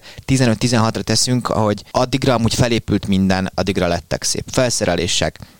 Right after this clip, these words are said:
tényleg normális edzői fizetések, de hogy ez most már hét éve nagyjából ez a helyzet fent áll, és egy hét éve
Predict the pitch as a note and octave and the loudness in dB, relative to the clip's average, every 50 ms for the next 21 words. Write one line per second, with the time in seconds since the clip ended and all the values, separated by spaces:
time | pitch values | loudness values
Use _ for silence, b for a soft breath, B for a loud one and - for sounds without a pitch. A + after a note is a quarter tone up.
0 | B B B - - - - G2 G2 F2+ E2 F#2+ F#2+ F#2+ F2+ E2 C#2+ - - F#2+ | B B B -20 -10 -4 -2 0 0 2 2 0 0 0 0 0 -2 -2 -2 -2
1 | E2+ F#2+ - - - - - A#2 G#2 - - F#2 - - A2 G2+ - - - - | -2 -2 -2 -4 -2 -2 0 0 0 0 0 0 0 0 0 -2 -4 -6 -16 -16
2 | - - A2+ G2+ G#2+ G#2+ G#2+ A2+ A2 G#2 - A#2 A2 - - - - A2 B2+ B2 | -12 -6 -2 0 0 0 2 0 0 2 2 0 0 0 0 0 2 2 2 0
3 | A#2 - A#2+ A2 F#2+ G#2 G2+ G#2+ A2 G#2+ A2 G2+ G2 G#2 G#2 G2+ G#2+ G#2 A2 A2+ | 0 0 0 0 2 2 2 2 2 2 0 2 2 2 2 2 0 0 2 0
4 | G#2 F#2+ G2 F#2+ - - - A2+ A#2 B2 A#2 C#3+ C3+ C3 C3 C3+ - - - - | 0 0 -2 -4 -2 -2 -2 -2 -2 0 -2 -2 -2 -2 -4 -6 -8 -10 -6 -4
5 | - - G#2 G2+ - B2+ B2 A#2 - - A#2+ A2 A2+ A#2 A2 - | -2 -2 0 0 2 2 2 2 2 2 0 2 2 0 0 -2